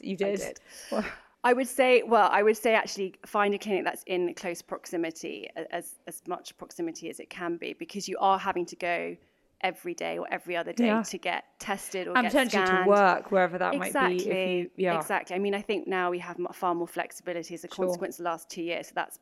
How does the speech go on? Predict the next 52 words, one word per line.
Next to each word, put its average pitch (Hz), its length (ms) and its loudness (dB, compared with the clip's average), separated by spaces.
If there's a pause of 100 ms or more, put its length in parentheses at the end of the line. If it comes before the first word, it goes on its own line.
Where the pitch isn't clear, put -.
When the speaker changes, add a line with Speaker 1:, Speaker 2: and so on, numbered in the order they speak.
Speaker 2:
brilliant. 180 360 -6
It - 120 -16 (140)
definitely 180 320 -6
works - 320 -4
in 180 60 -2
our 170 120 -4
favour 196 560 -2 (460)
of, 170 200 -2
of 175 200 -4 (100)
managing 170 360 0
appointments. - 840 -4
But - 100 -10
find 208 320 0
a 214 60 -4
clinic. 180 460 -2 (260)
Often 320 340 4
clinics 285 380 2
have 208 220 -6
open 190 320 -2
evenings, 190 500 0
and 208 100 0
this 220 120 -6
is - 60 -16
how 196 180 -2
we 185 80 -4
found 175 340 -4
ours. 170 260 -2
We 208 60 -10
went 185 180 -4
to 196 80 -12
a - 40 -14
couple - 260 -14
of - 80 -14
open 175 340 -4
evenings, 170 560 -2 (380)
talked 220 280 2
to 202 60 -10
the 175 100 -6
consultants, 170 920 -4 (240)
worked 185 380 0
out 170 200 -4
what 175 180 -8
felt 180 260 -2
right 175 240 -2
for 175 200 -4
us 185 380 -2
in 175 120 -2
terms 170 380 -6
of 160 160 -12
proximity, 254 640 -4
but - 120 -8
also 190 560 -4